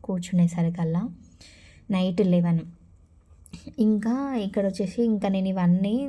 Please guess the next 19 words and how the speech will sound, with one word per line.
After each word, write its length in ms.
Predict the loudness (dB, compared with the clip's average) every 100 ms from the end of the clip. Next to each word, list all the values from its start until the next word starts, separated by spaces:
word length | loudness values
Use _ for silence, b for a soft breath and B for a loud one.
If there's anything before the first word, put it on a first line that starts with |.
| -6
already 720 | -10 -8 -4 -2 0 0 2
గ్లాసులు 540 | 2 2 0 -2 -6 -2
కబోర్డ్లలోనే 680 | 2 4 4 2 -2 -2 2
కదా 260 | 2 2 2
ఉండేది, 560 | 4 4 4 2 0
తోమకుండా 640 | -2 -2 -2 -2 -2 -2 -2
పై 200 | -2 0
అని 160 | -2
అనుకున్నా. 500 | 0 0 0 0 0 -6 B _ -12 -6
కానీ 300 | -4 -2 -2
ఇంకా 280 | 0 0 2
అవన్నీ 300 | 4 4 2
బయట 260 | 2 2 2
పెట్టిన 280 | 2 2
తర్వాత 480 | 0 0 -2 -4 -10 -12 B B -4
ఈ 40 | -2
తూసిన 500 | 0 -2 -2 -2 -2
దానికంటే 720 | -2 -2 0 2 2 0 0
తోమి 500 | -2 0 2 0